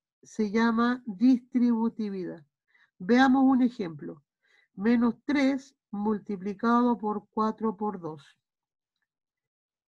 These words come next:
¿Cuánto vale esto? Y después vamos,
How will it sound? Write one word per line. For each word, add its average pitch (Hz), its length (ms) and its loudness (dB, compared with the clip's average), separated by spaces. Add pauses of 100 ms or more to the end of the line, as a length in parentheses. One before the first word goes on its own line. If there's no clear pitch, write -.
(140)
¿Cuánto 247 360 2
vale 226 420 2
esto? - 240 -18 (160)
Y 196 100 -18
después 220 340 -2
vamos, 220 360 0